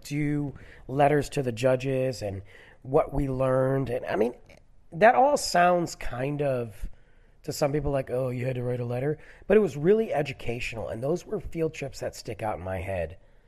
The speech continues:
I mean, we got to go to a police station. We got to feed a tortoise. We got to go t-, to watch, like,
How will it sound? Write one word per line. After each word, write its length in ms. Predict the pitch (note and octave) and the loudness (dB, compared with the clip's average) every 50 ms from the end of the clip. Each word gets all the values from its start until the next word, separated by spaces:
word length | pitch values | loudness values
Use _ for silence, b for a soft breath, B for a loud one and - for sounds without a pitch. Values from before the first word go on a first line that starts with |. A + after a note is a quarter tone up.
| b b b b b b b b b b b - - - - | b b b b b b b b b b b -20 -20 -16 -10
I 60 | - | -6
mean, 320 | A#2+ C#3+ C#3 C3 B2 B2+ C3 - - - | -4 -4 -4 -4 -6 -8 -12 -16 -20 -18
we 120 | A2 G#2+ C#3+ | -14 -12 -8
got 180 | - G3 G3 | -8 -8 -8
to 80 | - D3+ | -6 -6
go 160 | B2+ D3 C#3+ | -4 -4 -2
to 140 | B2+ B2 A2+ | 0 -2 -2
a 40 | G2 | -2
police 340 | - - F2 F2 F#2+ F#2 - | -2 -4 -4 -6 -8 -8 -8
station. 520 | - G#2 G2 F2+ - G2+ F#2+ F#2 F#2 - D2 | -8 -8 -8 -8 -8 -10 -10 -10 -12 -14 -16
We 100 | G2 A#2+ | -16 -12
got 200 | B2 C#3 A#2+ - | -12 -12 -12 -12
to 60 | - | -16
feed 220 | F#2 - A2 G#2+ G2 | -16 -14 -14 -12 -8
a 60 | F2+ | 2
tortoise. 500 | - - - F#2+ F2 F2 F2 F2 - - | 4 4 4 4 0 -6 -6 -8 -8 -8
We 120 | - A2 | -10 -10
got 220 | A#2 C#3+ C3 B2+ - | -10 -10 -12 -12 -12
to 60 | B2+ | -12
go 380 | G#2+ G#2 G#2+ G#2 G2+ G#2 G2+ - B B B B B B B B B _ | -8 -6 -4 -4 -4 -6 -8 -12 B B B B B B B B B _
t-, 60 | - - - - - | -20 -20 -20 -10 0
to 100 | - - | 0 0
watch, 440 | F2 E2 E2+ F2 G2 A2+ - - - | 0 0 -2 -2 -2 -2 -4 -6 -6
like, 260 | E2+ E2 F2 E2+ | -6 -6 -6 -8